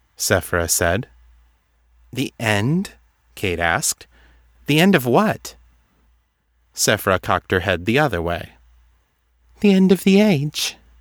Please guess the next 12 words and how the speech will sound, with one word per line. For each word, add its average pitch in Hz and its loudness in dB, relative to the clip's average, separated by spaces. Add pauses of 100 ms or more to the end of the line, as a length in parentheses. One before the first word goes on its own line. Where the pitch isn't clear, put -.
(200)
she - 0
said. 87 0 (800)
"The 208 4
end 196 4
of - -8
prophecy." - -4 (1800)
Kate 107 -2
raised 98 0
her 95 2
eyebrows, 90 0 (120)
impressed. 90 -4 (920)
"Wow. 95 -4